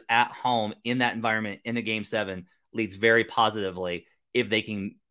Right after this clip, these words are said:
force their way to a game seven, they're gonna have to be favorites in every series in the Western Conference because of that home court advantage. So that's absolutely really, uh,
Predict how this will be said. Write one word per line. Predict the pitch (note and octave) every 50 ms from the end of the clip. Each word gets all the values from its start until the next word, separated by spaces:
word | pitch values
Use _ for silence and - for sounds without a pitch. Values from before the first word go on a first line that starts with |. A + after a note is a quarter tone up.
| _ _
force | - C#3 C3+ C#3 C#3
their | D#3 C3+
way | C3 B2+
to | A#2+ B2
a | A#2
game | A2 A2+ A2+ A2 G#2+
seven, | - - A#2 A2 G2+ G2 F#2+ F#2 F#2+
they're | G#2+ A2
gonna | G2+ A#2 A2+
have | A2 G#2+ A2+ A#2 -
to | -
be | G2+ G2+
favorites | - - A#2 A2 G2+ G2 G2 F2+ F2 - -
in | G#2+ G#2
every | - G2+ G#2 G2+ G#2+ G#2
series | - G#2+ G2+ G2+ G2 F#2
in | G2
the | F#2
Western | F#2 F2 - F#2+ F2+
Conference | F2+ - G2 F#2 F2 F2+ F2 D#2+ - - _ _ _ _ _ _
because | A2+ A2 - - - - A#2 G#2+ G2+ F#2+ F#2
of | - - F#2+
that | G2 E2+ -
home | G#2+ G2 F#2
court | E2+ - F2+ F2+
advantage. | D#2+ D#2+ D2+ A#1 A1+ G#1 - - - - _ _ _ _ _ _ _ _
So | - -
that's | G#2+ G#2 G2 -
absolutely | - G2+ G2+ - - G2+ F#2+ F#2+ F#2 F2
really, | F#2 F#2+ F2+ F2 E2+ D#2 - -
uh, | G2+ F2 D#2 C#2+